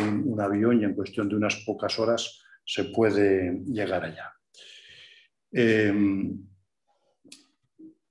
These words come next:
bueno, pues, mm, vamos a, a seguir. Ya después de hecho el viaje, elijan la ruta que, que prefieran. El caso es que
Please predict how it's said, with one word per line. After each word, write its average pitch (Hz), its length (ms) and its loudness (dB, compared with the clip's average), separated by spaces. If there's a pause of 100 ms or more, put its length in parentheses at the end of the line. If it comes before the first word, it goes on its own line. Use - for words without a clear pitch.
(200)
bueno, 139 420 2
pues, - 500 -2
mm, 107 380 0
vamos 135 720 4 (220)
a, 120 640 -2
a - 20 -4
seguir. 143 560 2 (840)
Ya 147 280 2
después 151 380 4
de 165 120 6
hecho 160 200 4
el 143 120 6
viaje, 156 600 6
elijan 143 400 0
la 135 140 2
ruta 147 320 -2
que, 123 640 -2
que 123 100 -6
prefieran. 160 580 2
El 123 100 -2
caso 151 240 -4
es - 100 -10
que 135 320 -2